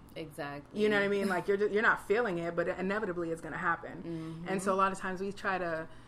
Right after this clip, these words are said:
Speaker 2: treat ourselves in the same way. "Well, maybe if I just kinda fix my attitude, or if I had a different outlook, or if I did this different, or if I," no, it's painful because you need to change something, and not always, it might not always be yourself.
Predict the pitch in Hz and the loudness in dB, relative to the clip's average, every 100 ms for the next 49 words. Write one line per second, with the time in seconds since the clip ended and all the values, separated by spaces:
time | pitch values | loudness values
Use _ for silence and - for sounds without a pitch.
0 | - - - - 220 208 180 180 - 180 | -20 -16 -12 -6 -2 2 2 2 2 0
1 | 180 175 170 - 170 170 160 170 202 269 | 0 -2 -6 -6 -4 -4 -2 -4 -4 -4
2 | 247 208 214 202 208 - 185 175 190 - | -2 -2 0 -2 -2 -6 -8 -6 -8 -6
3 | 165 - 175 170 - 165 156 135 160 180 | -6 -4 -6 -6 -6 -8 -8 -8 -2 0
4 | 185 180 170 175 170 165 156 156 139 - | 0 -4 -4 -6 -4 -2 -2 -4 -8 -6
5 | - 165 175 175 165 170 170 - 160 165 | -4 -2 -2 -2 -2 -4 -4 -6 -6 -4
6 | 160 165 160 - - - - 185 220 220 | -4 -6 -8 -16 -18 -18 -6 -2 4 4
7 | 151 160 - - 180 170 - - 247 285 | 2 -6 -12 -6 -6 -6 -10 -4 0 0
8 | - 185 175 175 190 185 185 196 185 175 | 0 0 2 0 -4 -4 -2 0 0 0
9 | 196 196 185 - 180 175 175 175 - - | -2 -2 -4 -4 -2 0 0 -2 -6 -20
10 | - - - 196 208 208 185 175 - 170 | -16 -12 -6 -2 0 -2 -4 -6 -6 -4
11 | 170 170 170 175 190 - 190 190 190 - | -2 -4 -2 2 2 2 0 0 -2 -10
12 | 180 - 202 202 214 220 208 202 190 180 | -12 -8 0 2 2 2 2 2 0 -2
13 | 185 180 175 247 254 | -2 -4 -4 -6 -6